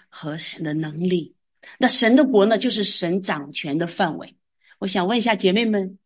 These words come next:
神的国在哪里？心里。好，好，还有呢，神的国在哪里？好，神掌权的地方，教会也是神的国。好，他拣选的儿女百姓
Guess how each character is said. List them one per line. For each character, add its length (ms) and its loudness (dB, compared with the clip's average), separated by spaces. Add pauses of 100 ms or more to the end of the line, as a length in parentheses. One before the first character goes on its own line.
(260)
神 260 0
的 80 2
国 220 0
在 180 -4
哪 240 -8
里？ 240 -6 (1400)
心 380 6
里。 500 0
好， 300 -8 (340)
好， 300 -8
还 300 0
有 160 8
呢， 120 6
神 200 2
的 80 2
国 120 0
在 160 0
哪 200 -4
里？ 180 -6 (1040)
好， 220 -20 (240)
神 300 2
掌 200 -6
权 240 -10
的 80 -4
地 200 -10
方， 280 -20
教 220 -10
会 280 -14 (140)
也 120 -10
是 160 -12
神 180 -12
的 100 -20
国。 240 -20 (380)
好， 220 -4 (200)
他 200 -6
拣 320 4
选 120 4
的 120 2
儿 240 4
女 200 4
百 240 -4
姓 380 -2